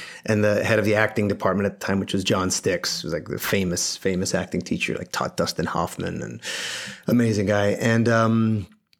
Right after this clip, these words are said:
he was already, like, well into his late seventies, early eighties at the time. Yeah, it was just, like, this dark room in his office where we just talked for a little bit, and, uh, and then I, I had a really good feeling that it was gonna happen. So, so yeah, and then that really changed the trajectory for me.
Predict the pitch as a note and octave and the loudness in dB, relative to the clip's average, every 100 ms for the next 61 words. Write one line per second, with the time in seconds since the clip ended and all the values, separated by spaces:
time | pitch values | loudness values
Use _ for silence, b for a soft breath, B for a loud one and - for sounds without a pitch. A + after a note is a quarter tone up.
0 | _ - D3+ C3+ B2 A#2 A2+ G2+ G#2+ G#2+ | _ -2 2 4 4 4 4 2 2 4
1 | A2 G#2+ G2+ F#2 G2+ F#2 G2+ G#2+ - G2 | 4 4 2 0 -2 0 0 0 0 0
2 | G2 G2 F#2+ G2+ G2 G2 G2 F#2+ F#2 F2+ | 2 2 2 2 2 2 2 0 -2 -4
3 | F#2+ F#2 B B B B B B B _ | -2 -4 B B B B B B B _
4 | - C#3 E3 E3+ B2 B2+ A2+ A#2+ A2 G2 | 2 4 6 4 4 4 2 0 0 0
5 | A2 B2 A#2+ A#2+ A#2+ B2 B2+ A2+ G#2+ G#2+ | 2 4 4 4 4 6 4 4 4 2
6 | A2 A2+ - A#2 G2+ F#2+ - - A2+ - | 2 0 0 0 2 0 -2 0 0 0
7 | - - B2+ A#2+ B2 A2 B2 C3 - C3 | -6 0 4 4 4 4 2 0 -4 2
8 | B2 B2 B2+ C3 C3+ C3 B2 B2+ C#3 C#3 | 4 4 4 4 4 2 2 2 2 2
9 | - C3+ C3+ C3+ C#3 B2+ B2+ C3 C3 B2+ | 2 4 4 4 2 2 2 2 2 4
10 | B2 B2 B2 A#2+ A2 A2+ A2 G2 - A2+ | 2 2 2 2 2 2 0 -2 0 0
11 | G#2+ G2+ G2+ _ - - B2 A#2+ A#2+ A#2+ | 2 0 -6 _ -2 2 4 4 4 4
12 | B2+ B2 A2+ A2 G#2+ G#2 - G#2 G2+ - | 4 2 2 2 0 0 0 0 0 0
13 | G2 F2+ G2 G2 G2+ | -2 -4 -6 -8 -10